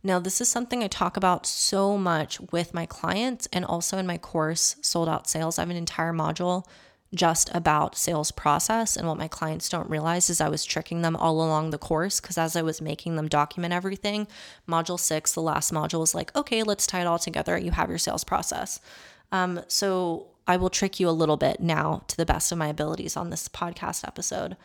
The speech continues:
But what I really recommend you think about is, how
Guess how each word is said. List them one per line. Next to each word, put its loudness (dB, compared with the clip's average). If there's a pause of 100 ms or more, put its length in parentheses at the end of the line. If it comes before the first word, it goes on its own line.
(500)
But 4
what 4
I 8
really 4
recommend 2
you -2
think -4
about 0
is, 6 (300)
how 4